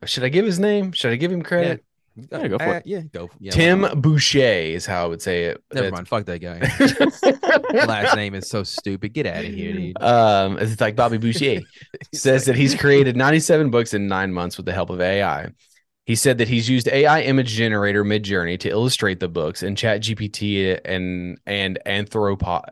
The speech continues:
Speaker 1: Anthropic Claude for brainstorming and text generation.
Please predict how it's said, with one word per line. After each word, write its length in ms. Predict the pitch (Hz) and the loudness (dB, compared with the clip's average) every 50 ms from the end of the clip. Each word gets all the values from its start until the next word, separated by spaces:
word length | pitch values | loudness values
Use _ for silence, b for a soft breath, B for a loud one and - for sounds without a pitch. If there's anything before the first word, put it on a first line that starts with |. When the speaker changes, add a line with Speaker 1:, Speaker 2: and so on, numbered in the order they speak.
| - | -14
Speaker 1:
Anthropic 1160 | - 101 101 104 101 - - - _ _ _ - - 104 104 113 117 - 123 113 - - - - | -10 -8 -8 -8 -8 -10 -16 -20 _ _ _ -8 -2 0 2 2 2 0 -2 -4 -4 -6 -14 -16
Claude 640 | - - - 104 107 95 78 76 80 92 95 - - - | -12 -6 -2 0 0 2 0 0 -4 -6 -10 -14 -14 -10
for 120 | - 104 | -8 -6
brainstorming 640 | 90 104 101 104 107 98 - 101 95 90 90 87 82 85 | -2 -2 -2 0 -2 -2 -4 -4 -4 -6 -6 -8 -8 -8
and 100 | 82 - | -8 -6
text 280 | - 98 90 - - | -6 -6 -6 -6 -8
generation. 600 | - 92 82 80 82 80 - - - - - - | -8 -8 -8 -8 -8 -8 -8 -10 -12 -14 -14 -18